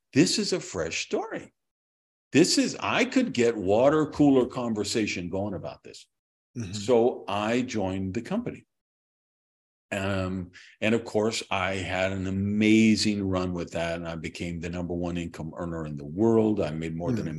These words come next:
Speaker 1: million dollars a year. I had, uh, more than a decade of that. It was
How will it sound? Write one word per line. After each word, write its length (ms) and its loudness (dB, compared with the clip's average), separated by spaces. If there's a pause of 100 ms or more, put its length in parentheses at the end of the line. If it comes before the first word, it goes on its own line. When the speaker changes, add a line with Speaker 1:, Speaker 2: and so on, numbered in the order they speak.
(100)
Speaker 1:
million 300 -2
dollars 380 -6
a 80 -10
year. 500 2 (440)
I 120 -6
had, 460 -6 (160)
uh, 240 -10
more 260 -2
than 180 -6
a 80 -8
decade 680 0
of 180 -2
that. 420 -6
It 160 -10
was 440 -10